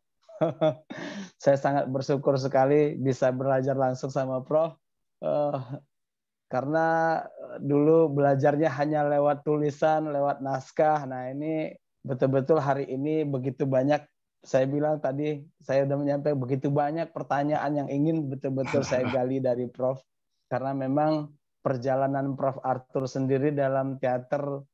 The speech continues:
Speaker 1: eh, tampaknya ini saya lihat sudah memutih semua.
Speaker 2: Eh, bagus, Bu.
Speaker 1: <laughs> Sudah.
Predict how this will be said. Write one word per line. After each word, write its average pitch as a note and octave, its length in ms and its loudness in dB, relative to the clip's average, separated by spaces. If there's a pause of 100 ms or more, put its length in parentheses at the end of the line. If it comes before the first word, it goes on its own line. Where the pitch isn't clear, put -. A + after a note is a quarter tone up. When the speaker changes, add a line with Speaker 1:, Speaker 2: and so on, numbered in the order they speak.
(220)
Speaker 1:
eh, B2 400 0
tampaknya C3+ 560 0
ini D3+ 480 0
saya C#3+ 240 2
lihat D3 240 0
sudah C#3 240 -2
memutih D3+ 640 -2
semua. F3+ 640 2 (240)
Speaker 2:
Eh, A2+ 480 6 (560)
bagus, A3 400 4
Bu. D#3 160 8 (300)
Speaker 1:
<laughs> - 240 -20
Sudah. F#3 480 4